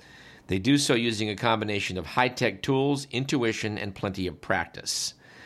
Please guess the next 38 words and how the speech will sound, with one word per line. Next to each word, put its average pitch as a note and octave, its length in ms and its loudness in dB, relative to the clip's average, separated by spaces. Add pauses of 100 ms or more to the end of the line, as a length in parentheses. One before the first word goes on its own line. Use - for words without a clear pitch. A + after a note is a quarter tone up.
(440)
There F#2+ 100 2
are F#2+ 40 2
two A#2+ 180 2
basic G#2+ 340 2
strategies G#2 600 0 (180)
pursued C#3+ 380 2
by G#2 120 4
organizations F#2 760 -2
that F2 160 -6
aim F#2 200 -4
to E2 60 -6
seek F#2+ 320 -2
out F2 160 -2
and F2 120 -8
debunk E2+ 340 -6
dis-, F2 240 -6 (160)
disinformation, F2 760 -4
according E2 360 -6
to F#2+ 180 -6
Al F2+ 160 -2
Baker F#2+ 540 -4 (260)
at F2+ 260 -4 (340)
Logically, G#2+ 760 2 (800)
an - 160 -2
A B2+ 260 4
I-powered G#2 760 4
fact-checking E2+ 640 -4
organization, D#2+ 800 -6 (220)
which - 340 -12
gives - 240 -10
us - 100 -8
pause. - 460 -4 (920)
They're F2+ 100 0
located F2 480 -2
in E2 60 -10
the E2+ 80 -6
U F2 160 -4
K. F2+ 340 0